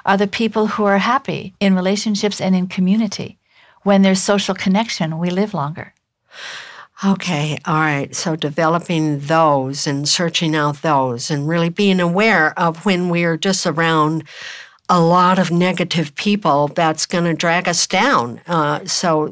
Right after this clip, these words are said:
Speaker 2: to have too much of that in our lives may not be healthy.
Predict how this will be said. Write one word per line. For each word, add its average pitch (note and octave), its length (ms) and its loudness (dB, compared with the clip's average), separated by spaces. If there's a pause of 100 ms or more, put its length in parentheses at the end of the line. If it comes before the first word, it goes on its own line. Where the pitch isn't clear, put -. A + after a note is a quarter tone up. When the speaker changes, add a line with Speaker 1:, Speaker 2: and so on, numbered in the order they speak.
Speaker 2:
to F3 180 -2
have F#3+ 280 0
too - 120 -2
much F#3+ 320 2
of D3 120 0
that D#3 240 2
in D3+ 120 0
our D#3 200 0
lives D#3 420 0
may E3 160 -2
not D#3+ 240 -2
be E3 100 -4
healthy. E3+ 460 -4